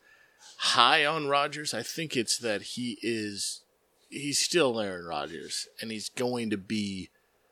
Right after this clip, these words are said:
a great quarterback in the N F L. It's not like he's had great weapons his entire career. He's had Adams, who's definitely helped.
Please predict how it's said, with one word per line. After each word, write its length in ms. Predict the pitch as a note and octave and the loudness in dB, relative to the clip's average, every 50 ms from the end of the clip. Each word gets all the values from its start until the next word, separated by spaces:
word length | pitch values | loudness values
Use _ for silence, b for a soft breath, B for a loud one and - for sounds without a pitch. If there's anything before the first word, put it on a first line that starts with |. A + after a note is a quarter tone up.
| _ _ _ _ - | _ _ _ _ -6
a 80 | G#2+ | -4
great 380 | F#2+ F2+ G2+ G#2+ A2 A2 A#2 - | -4 0 4 4 4 4 4 2
quarterback 500 | - - A#2 A2+ G#2 G#2+ G#2+ G#2+ - - | -2 -2 0 2 2 2 0 0 0 -4
in 80 | G#2 G2 | -6 -6
the 100 | G2+ G2 | -6 -6
N 100 | G2 G2 | -6 -6
F 180 | G2+ G2 - A#2+ | -6 -6 -4 -2
L. 280 | B2 A#2 A2+ A2+ G#2 | 0 0 0 -2 -2
It's 180 | G2+ G#2+ - - | -4 -4 -4 -2
not 160 | D3 F3+ - | -2 -2 -2
like 160 | - A3 D3 | -4 -6 -6
he's 200 | - B2 B2 G#2+ G2+ | -6 -6 -6 -2 2
had 280 | A#2 A#2+ B2+ A#2 A2 | 2 2 2 2 -2
great 360 | G#2 G2+ G#2 A2+ A#2 A#2+ A2 | -4 -4 -2 0 0 0 0
weapons 600 | - A2 A#2 A#2+ - A#2+ A2+ G#2 G#2 F#2+ - - - _ _ _ _ _ _ _ _ _ _ _ _ _ _ _ _ | 2 2 2 2 2 0 0 0 -2 -4 -6 -8 -10 _ _ _ _ _ _ _ _ _ _ _ _ _ _ _ _
his 240 | - - B2 G#2+ A2 | -2 0 0 2 2
entire 400 | G#2+ G2+ A#2+ A#2+ A2+ A2+ G#2+ G2 | 2 4 6 6 8 8 6 4
career. 500 | - G2+ G2 G2+ A#2 B2 A#2 G#2 G2 F2+ | 2 0 0 4 6 6 6 6 6 4
He's 260 | F2 - A#2 G#2 - | 2 0 0 2 6
had 260 | - C3 B2+ A#2 G2+ - | 6 8 8 6 6 8
Adams, 540 | - G#2 B2+ C#3 A#2 G2+ F#2+ G2+ G2+ - - | 8 8 10 8 6 4 0 -2 -6 -4 -2
who's 240 | - G#2 G2+ F#2+ | -2 -2 -2 -2
definitely 600 | - - A2 G#2+ G#2 - G2+ F#2+ E2 E2+ F#2+ F#2+ F2+ | 0 0 2 2 0 0 -6 -10 -8 -8 -8 -6 -4
helped. 440 | G2 G#2 G2+ G#2 G#2 - - - | -2 -2 -2 -2 -2 -4 -8 -14